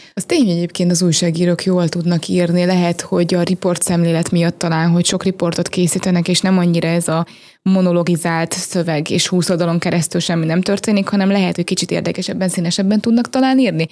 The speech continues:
Egyébként ez egy érdekes téma, lehet, hogy ezt érdemes lenne egy hosszasabban is átbeszélni, vagy utána járni, vagy nézni ilyen kutatásokat. Talán ez lett az oka, hogy, hogy azért a tapasztalataik alapján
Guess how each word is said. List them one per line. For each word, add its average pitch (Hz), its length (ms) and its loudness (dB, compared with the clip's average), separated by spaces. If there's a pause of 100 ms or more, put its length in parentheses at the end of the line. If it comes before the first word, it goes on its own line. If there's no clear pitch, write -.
(360)
Egyébként 196 320 0
ez 175 80 4
egy 165 80 2
érdekes 156 380 0
téma, 165 240 -2
lehet, 165 200 0
hogy 165 100 0
ezt 156 140 0
érdemes 160 400 0
lenne 165 180 -2
egy 160 100 -4
hosszasabban 170 600 0
is 165 120 -2
átbeszélni, 185 560 0
vagy 170 140 2
utána 175 380 0
járni, 175 440 2
vagy 160 220 0
nézni 170 340 2
ilyen 156 240 2 (240)
kutatásokat. 202 920 -2 (300)
Talán 214 260 2
ez 175 120 0
lett 160 140 -2
az 165 140 0
oka, 170 200 -2
hogy, 165 280 2
hogy 175 200 0
azért 170 320 0
a 170 240 0
tapasztalataik 165 840 -2
alapján 165 640 0